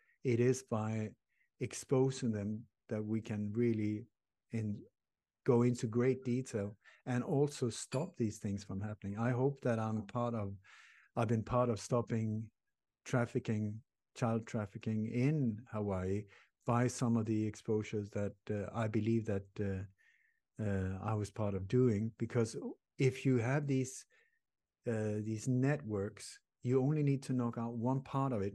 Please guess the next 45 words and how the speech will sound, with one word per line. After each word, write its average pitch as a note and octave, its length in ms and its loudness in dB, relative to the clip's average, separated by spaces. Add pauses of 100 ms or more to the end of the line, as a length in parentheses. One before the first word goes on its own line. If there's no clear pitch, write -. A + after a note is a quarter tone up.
for A#2 120 -4
the G#2 100 -2
network A2 460 0
to G#2+ 180 -2
slow A#2+ 420 2
down A2+ 420 -2
or A#2 100 -6
sometimes A#2 680 -2
just G2+ 280 -4 (140)
collapse. G#2 640 -4 (640)
Then B2 200 4
the A#2+ 100 6
next C#3 360 2
one B2+ 120 2
you A#2+ 100 2
take, A#2 260 -2
the A#2 80 -2
next A#2+ 300 -2
one, A#2 180 0
the A2 80 -2
next A#2 320 -2
one, A2 160 -2
the A2 80 0
next A#2 300 0
one, A2+ 160 0
the A2 80 0
next A#2 260 0
one. G#2+ 100 -6
Also, C3 300 0
the A#2 120 0
timelines C3 680 0
are G#2+ 80 -2
very A#2+ 320 2
tight A#2+ 340 -6
for - 140 -4
these A2 260 -2
organizations. G2+ 840 -4 (280)
So A#2 180 2
every C3 260 2
time A#2 280 0
we A2 120 0
stop B2 460 -2
or A2 200 -4
we G#2 160 -2
interfere A#2+ 720 0